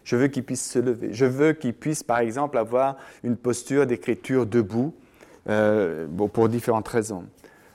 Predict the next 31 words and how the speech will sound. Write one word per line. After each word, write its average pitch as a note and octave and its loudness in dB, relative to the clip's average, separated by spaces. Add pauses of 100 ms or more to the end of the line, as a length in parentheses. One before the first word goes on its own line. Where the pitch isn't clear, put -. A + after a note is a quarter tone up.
Euh, G2+ -4 (320)
ça, A2+ -4
ça A2+ -4
va G#2 -2
avoir A#2 -2
une A#2+ -6
conséquence. - -10 (340)
Je A2+ -4
veux, C#3 4
par B2 -2
exemple, B2 -4
qu'ils G#2+ -4
puissent, - -2
euh, G2+ 4
d'un G#2 -4
point A2+ -2
de G#2+ -2
vue A2+ 2
attention A#2 -2
pédagogique, A2 -4
développer A2 -2
la G#2 -4
collaboration. A#2 0 (760)
Donc, A#2+ 2
qui - -6
dit G#2+ -4
collaboration, A2+ -2
dit B2+ -4
objet A#2 0
commun. B2+ -2
Donc, G2 -4